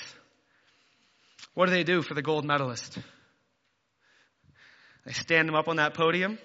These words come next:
and they play the winning country's national anthem.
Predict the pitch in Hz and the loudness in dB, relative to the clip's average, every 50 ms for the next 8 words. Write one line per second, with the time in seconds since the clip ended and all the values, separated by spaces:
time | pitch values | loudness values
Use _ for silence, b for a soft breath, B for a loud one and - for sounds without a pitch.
0 | - - _ _ _ _ _ _ _ _ _ _ _ _ _ _ _ _ _ - | -20 -20 _ _ _ _ _ _ _ _ _ _ _ _ _ _ _ _ _ -20
1 | - - 202 180 170 175 170 - 190 190 180 175 160 160 175 180 185 180 170 - | -14 -8 -4 0 0 2 4 6 6 6 6 4 2 2 0 0 0 -2 -2 -2
2 | 180 175 170 - 160 160 151 135 151 151 151 156 151 - 160 143 135 135 135 135 | -4 -4 -4 -4 -4 -4 -4 -2 0 0 0 0 0 -2 -4 -4 -4 -4 -4 -4
3 | 135 131 117 104 | -6 -8 -12 -12